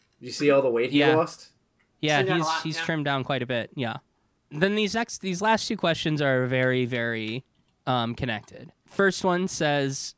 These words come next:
Speaker 2: is from Haywood, says, "Which fan base is missing, missing the lockout most?" And then Mark Scherzer says, "Okay, so the A's are obviously just doing Major League. Who else is just doing Major League?"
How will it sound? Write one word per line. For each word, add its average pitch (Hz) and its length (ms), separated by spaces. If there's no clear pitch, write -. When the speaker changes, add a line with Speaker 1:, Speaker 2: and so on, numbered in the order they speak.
Speaker 2:
is 135 220
from 143 180
Haywood, 151 460
says, 117 380
"Which 156 200
fan 139 260
base 131 260
is 120 120
missing, 131 400
missing 151 360
the 131 100
lockout 123 540
most?" 123 520
And 131 220
then 139 100
Mark 135 280
Scherzer 131 540
says, 113 540
"Okay, 139 360
so 127 320
the 123 140
A's 139 260
are 139 80
obviously 131 480
just 120 240
doing 123 260
Major 123 320
League. 113 360
Who 160 240
else 143 260
is 127 120
just - 300
doing 120 240
Major 117 340
League?" 107 300